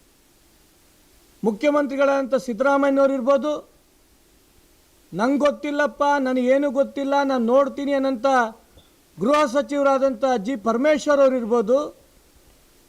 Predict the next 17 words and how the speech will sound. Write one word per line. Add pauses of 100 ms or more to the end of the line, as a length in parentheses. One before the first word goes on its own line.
(840)
ಶಿವಮೊಗ್ಗ
ನಗರನ (1120)
ಸಂಪೂರ್ಣವಾಗಿ
ಕಾಂಗ್ರೆಸ್
ಸರ್ಕಾರ
ಮರ್ತಿದೆ,
ಹಿಂದೂ
ಸಮಾಜನ
ಮರ್ತಿದೆ
ಅಂತ (560)
ಈ
ಒಂದು
ಸಂದರ್ಭದಲ್ಲಿ
ನಾನು
ಹೇಳಿಕ್
ಬಯಸ್ತಾ
ಇದ್ದೀನಿ.